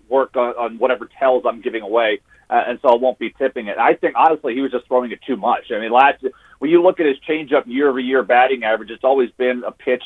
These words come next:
that's been, you know, batting average against one seventy-five, one ninety, one eighty-four, one sixty-two, and then last year it's two forty-five. So that's quite a big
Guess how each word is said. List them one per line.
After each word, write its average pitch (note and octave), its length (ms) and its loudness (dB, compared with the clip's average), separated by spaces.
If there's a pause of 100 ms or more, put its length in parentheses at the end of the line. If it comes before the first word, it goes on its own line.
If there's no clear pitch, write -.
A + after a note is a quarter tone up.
that's A2+ 340 -2
been, A2+ 460 2
you A#2 100 -2
know, G#2+ 240 0
batting B2+ 400 4
average A#2 240 2
against A#2 400 -2
one A#2 220 -6
seventy-five, B2 680 0
one A#2+ 180 -2
ninety, A2+ 380 -4
one A#2+ 180 -4
eighty-four, A#2+ 460 0
one B2 240 -4
sixty-two, B2+ 560 2 (220)
and C#3 100 2
then C#3 100 2
last C#3 280 0
year C3 100 2
it's G2+ 180 -10
two C#3+ 120 -2
forty-five. G#2+ 640 -2
So D3+ 80 2
that's A#3 180 2
quite A3+ 280 2
a - 40 -4
big A#2 240 -2